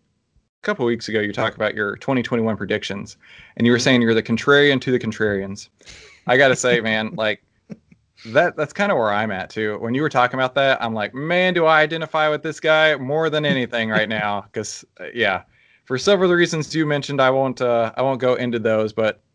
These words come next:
Speaker 1: that's, I'm in the same boat as you.
Speaker 2: Mm-hmm.
Speaker 1: So, so did, was that, like, research based or just what you've seen based?
Speaker 2: Uh, my predictions?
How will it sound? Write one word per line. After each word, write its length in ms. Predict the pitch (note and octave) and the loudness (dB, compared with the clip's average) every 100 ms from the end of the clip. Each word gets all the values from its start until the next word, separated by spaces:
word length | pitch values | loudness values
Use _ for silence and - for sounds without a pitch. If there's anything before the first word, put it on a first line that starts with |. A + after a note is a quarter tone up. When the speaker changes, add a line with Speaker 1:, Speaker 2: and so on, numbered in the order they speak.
| _ _ - | _ _ 0
Speaker 1:
that's, 580 | A#2 - - - - _ _ _ - | 0 0 -14 -16 -20 _ _ _ -4
I'm 120 | A#2 | -2
in 60 | A2+ | -2
the 60 | |
same 200 | G#2+ A#2 | -2 -2
boat 160 | A2 F#2+ | -2 -4
as 100 | F#2 | -6
you. 240 | G2 - - _ _ - | -6 -8 -12 _ _ -12
Speaker 2:
Mm-hmm. 160 | C3+ C3 | -6 0
Speaker 1:
So, 440 | D3 C#3 B2 A#2 _ _ _ - _ - - | 4 4 4 -2 _ _ _ -20 _ -14 -4
so 180 | D3+ C3 | -2 -2
did, 240 | B2 C#3+ _ | -4 -8 _
was 140 | D3+ | 0
that, 160 | A3+ D3+ | 0 2
like, 400 | D3 A#2+ - - _ _ _ _ _ _ _ _ _ _ _ _ _ _ _ _ - | 2 0 -4 -20 _ _ _ _ _ _ _ _ _ _ _ _ _ _ _ _ -18
research 480 | G#2+ C#3 D#3 G3 F#3 | -6 -6 0 0 2
based 300 | F#3 G3+ - | -2 -2 -4
or 80 | B2 | 0
just 300 | C3 - - | 0 0 -6
what 320 | A2 C3 - | -2 0 0
you've 140 | B2+ A2+ | -2 -2
seen 400 | B2 A#2 A2 G2 | -2 0 0 -2
based? 560 | E2 B1 - - - - _ _ _ _ _ - - _ _ _ _ | -6 -8 -8 -12 -12 -20 _ _ _ _ _ -20 -20 _ _ _ _
Speaker 2:
Uh, 380 | D#3 D3 C#3+ C#3+ | 4 6 6 4
my 120 | E3 D#3+ | 4 4
predictions? 600 | E3 F#3+ - D4 - | 6 4 4 -2 -4